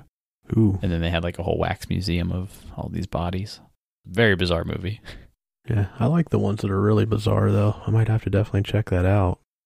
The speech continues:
Speaker 1: But before we get too far away from this case, there was one other interesting point that I wanted to, to mention on the Cletus Reese case was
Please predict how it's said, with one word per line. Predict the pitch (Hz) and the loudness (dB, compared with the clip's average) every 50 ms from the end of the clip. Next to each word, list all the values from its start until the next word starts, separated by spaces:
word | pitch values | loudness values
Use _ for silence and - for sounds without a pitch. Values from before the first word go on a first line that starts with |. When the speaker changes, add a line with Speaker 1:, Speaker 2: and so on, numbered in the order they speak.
| _ _ - | _ _ 2
Speaker 1:
But | - 135 139 - - - | 4 4 4 4 2 0
before | 123 - - - 127 135 | 0 2 4 6 6 6
we | 131 110 | 6 6
get | 101 - - | 4 2 0
too | - 123 113 | 2 0 0
far | - - 90 87 | 2 2 2 4
away | 85 90 90 - | 4 4 2 2
from | - - | 2 0
this | 95 98 - | 0 0 0
case, | - 92 90 87 - | 0 0 0 0 2
there | - 95 | 2 2
was | 90 85 - - | 4 2 2 2
one | 95 98 110 120 | 2 2 4 4
other | 120 110 110 104 98 85 | 6 6 6 6 4 4
interesting | 98 95 95 92 92 - - 87 90 95 | 4 4 4 4 2 2 0 -2 -2 0
point | - - 87 85 87 - - | 0 0 0 0 0 0 -2
that | 85 85 | -2 -2
I | - 82 | -2 0
wanted | 85 85 85 85 85 - - | 0 0 0 0 0 -2 -2
to, | - - 85 85 82 80 85 - - - - - _ _ _ - | -2 -2 0 2 2 2 0 -2 -4 -8 -20 -20 _ _ _ -6
to | - - 92 | -2 0 2
mention | 90 87 87 87 - - - 82 82 80 - - - - - | 2 2 2 2 2 0 0 0 0 0 -2 -4 -8 -8 -4
on | - 82 85 | -2 0 2
the | 87 85 | 0 0
Cletus | - - 95 82 85 - - - | 0 0 0 0 0 -2 0 0
Reese | 80 82 - - | 0 0 0 0
case | - - 87 78 78 76 - - - | -2 -2 0 0 0 0 -2 -4 -4
was | - 69 82 76 78 80 - - - | -2 0 2 2 2 0 0 -4 -8